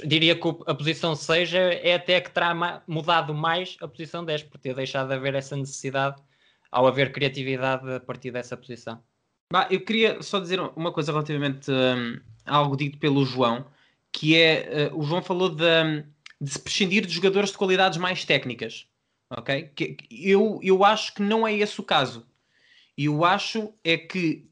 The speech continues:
Speaker 2: porque agora as questões físicas são tão importantes,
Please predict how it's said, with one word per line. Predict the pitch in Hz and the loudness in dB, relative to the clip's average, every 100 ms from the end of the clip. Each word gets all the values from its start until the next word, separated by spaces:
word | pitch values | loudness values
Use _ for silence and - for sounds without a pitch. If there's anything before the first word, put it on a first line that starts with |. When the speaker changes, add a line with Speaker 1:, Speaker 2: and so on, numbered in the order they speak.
| _ | _
Speaker 2:
porque | 220 277 - - 208 220 156 | 2 2 2 -4 -2 -2 0
agora | 165 151 170 160 143 135 - | 0 2 4 4 4 0 -4
as | 143 | -6
questões | - - 196 208 208 - - _ | -6 -6 -2 -2 -4 -8 -16 _
físicas | _ 190 170 147 139 120 - - _ _ _ | _ -4 -4 -4 -4 -6 -8 -20 _ _ _
são | - 170 | -6 -2
tão | 147 202 226 | 0 2 2
importantes, | 214 190 190 147 139 214 - | 0 -2 2 2 0 -6 -12